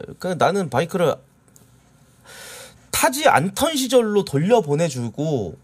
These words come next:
어, 바이크에 쓴 돈을 다 환불해준다면은 나는 그렇게 하고 싶어, 사실.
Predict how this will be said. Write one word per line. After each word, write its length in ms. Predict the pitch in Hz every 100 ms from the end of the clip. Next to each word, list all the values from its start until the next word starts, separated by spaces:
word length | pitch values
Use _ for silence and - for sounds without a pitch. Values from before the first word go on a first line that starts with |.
| - _ - _ _
어, 300 | 117 110 87
바이크에 400 | - 165 196 180
쓴 200 | 170 247
돈을 200 | 254 220
다 140 | - 143
환불해준다면은 1080 | 226 262 302 220 190 156 127 117 151 135
나는 540 | 98 110 135 123 98 73 -
그렇게 260 | 165 196
하고 160 | 214 247
싶어, 240 | - -
사실. 360 | 113 135 131